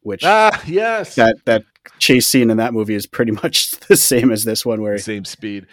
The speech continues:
Speaker 1: Yeah.
Speaker 2: Well, I mean, the, the speeder bikes,
Speaker 1: Yeah.
Speaker 2: motorcycles, whatever, they're, they, they look like classic fifties cars and stuff like that.
Speaker 1: Yeah,
Speaker 2: It
Speaker 1: there's
Speaker 2: definitely reminds you.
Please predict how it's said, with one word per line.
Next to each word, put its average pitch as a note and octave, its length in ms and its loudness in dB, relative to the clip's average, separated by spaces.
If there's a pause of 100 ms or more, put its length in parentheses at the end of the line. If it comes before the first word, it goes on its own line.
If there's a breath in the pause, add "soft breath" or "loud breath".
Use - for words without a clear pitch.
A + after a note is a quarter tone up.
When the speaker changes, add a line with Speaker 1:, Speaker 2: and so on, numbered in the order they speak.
(140 loud breath)
Speaker 1:
Yeah. A2 120 2
Speaker 2:
Well, E3+ 100 8
I - 20 2
mean, E3 120 4
the, D3 320 2
the C3 120 -2
speeder D#3 720 -4
bikes, C#3 720 -4
Speaker 1:
Yeah. A#2 100 -6
Speaker 2:
motorcycles, A#2+ 580 -4
whatever, A#2+ 300 -6
they're, C3 200 0
they, B2+ 180 -8
they A#2 200 -8
look G#2+ 180 -6
like G#2+ 140 -6
classic G2+ 500 -6
fifties G2 440 -14
cars F2 460 -14
and F#2 80 -20
stuff - 240 -16
like F2+ 160 -16
that. F2+ 200 -8
Speaker 1:
Yeah, C#3+ 200 10
Speaker 2:
It B2+ 40 6
Speaker 1:
there's B2+ 200 6
Speaker 2:
definitely A#2+ 180 -6
reminds A2+ 460 -8
you. F#2 340 -16